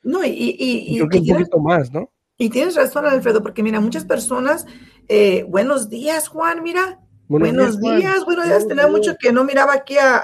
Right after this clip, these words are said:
Speaker 1: a Juan por aquí. Aquí ya vamos a ponerle su, su buenos días rapidito con todos los
Speaker 2: <laughs> Saludos, Juan,
Speaker 1: emojis.
Speaker 2: saludos.
Speaker 1: <laughs>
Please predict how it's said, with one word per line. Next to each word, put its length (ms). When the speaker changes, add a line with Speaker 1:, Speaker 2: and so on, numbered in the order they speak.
Speaker 1:
a 100
Juan 280
por 160
aquí. 460
Aquí 260
ya 100
vamos 160
a 80
ponerle 300
su, 200
su 220
buenos 420
días 480
rapidito 440
con 220
todos 180
los 100
Speaker 2:
<laughs> 40
Saludos, 300
Juan, 140
Speaker 1:
emojis. 100
Speaker 2:
saludos. 460
Speaker 1:
<laughs> 480